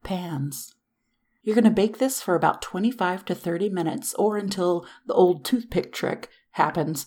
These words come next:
the way it's supposed to. Be sure you let those cakes cool completely. Ooh, that was some alliteration for your ass.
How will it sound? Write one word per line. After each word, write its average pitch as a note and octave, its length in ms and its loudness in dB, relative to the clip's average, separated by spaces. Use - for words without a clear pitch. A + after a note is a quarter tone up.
the E3+ 100 2
way D#3+ 160 4
it's - 160 -4
supposed D3 380 -6
to. F3+ 240 -4
Be B3+ 140 2
sure B3 200 2
you A3 160 2
let F#3 180 -2
those F3 200 -4
cakes - 320 -4
cool G3+ 340 0
completely. E3 960 -6
Ooh, G3+ 300 -2
that - 120 -6
was - 120 -4
some D#3+ 120 0
alliteration E3 720 0
for E3 120 -12
your D3+ 220 -4
ass. F3+ 440 -4